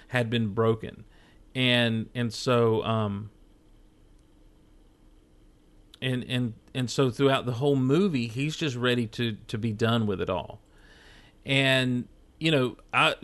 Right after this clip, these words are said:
props to Mark Wahlberg. Mark Wahlberg is, has turned, you know, I mean, and, it, and it's been this way for years, has, you know, is an outstanding actor. And for all the jokes I've made leading up to this movie, "I think we found a Transformer."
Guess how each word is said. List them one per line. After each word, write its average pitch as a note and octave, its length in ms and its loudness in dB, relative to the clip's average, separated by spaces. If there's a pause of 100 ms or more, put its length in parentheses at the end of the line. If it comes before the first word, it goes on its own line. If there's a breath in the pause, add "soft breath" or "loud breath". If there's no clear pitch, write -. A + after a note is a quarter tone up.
(160)
props G3+ 360 2
to F3 80 0
Mark D#3+ 280 4
Wahlberg. C3 500 2
Mark D3+ 240 4
Wahlberg D3+ 420 2
is, A2 220 -2
has A#2 160 0
turned, C3 400 0
you E3 80 4
know, A#2+ 140 4
I B2+ 40 4
mean, D3 200 2
and, D3+ 120 2
it, D3 160 -2
and C#3 160 2
it's C#3 220 0
been C3 140 0
this A#2+ 160 -2
way A#2+ 120 2
for A2+ 140 -4
years, A2 520 4
has, A2 140 -4 (120)
you C3+ 160 0
know, G#2 100 2
is G#2 140 -2
an G#2+ 200 -4
outstanding A#2 640 -2
actor. A2+ 460 -2 (540 soft breath)
And C3 320 0
for C3 140 2
all D3+ 180 8
the D3 100 6
jokes C#3+ 340 6
I've C3+ 180 2
made B2 340 2
leading B2 320 2
up B2 180 0
to B2 40 -6
this B2 180 -2
movie, A2+ 280 0 (120)
"I C#4+ 80 -2
think A3 200 2
we G#3 80 4
found G#3 260 2
a - 20 2
Transformer." D#4 840 0